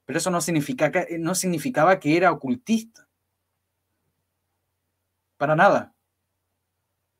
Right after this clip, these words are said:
Incluso, eh, daba como cierto estatus ser de la masonería.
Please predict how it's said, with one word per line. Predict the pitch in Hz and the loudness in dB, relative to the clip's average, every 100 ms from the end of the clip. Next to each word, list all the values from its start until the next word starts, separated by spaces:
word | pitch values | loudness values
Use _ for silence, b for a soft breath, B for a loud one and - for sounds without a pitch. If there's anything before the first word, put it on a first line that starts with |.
| _ _ _ _ b b b b b | _ _ _ _ b b b b b
Incluso, | 151 220 247 247 240 220 | -8 -2 -2 -2 -4 -2
eh, | 190 185 180 170 | 2 2 2 0
daba | 220 233 | 4 2
como | 214 190 | 2 -4
cierto | - 220 220 | -2 -2 -2
estatus | 185 - - 220 233 214 214 | -6 -8 -2 0 0 -2 -4
ser | - - 208 | -6 -2 -2
de | 196 | 0
la | 202 | 0
masonería. | 196 185 190 185 196 127 | 0 -2 -4 -2 0 0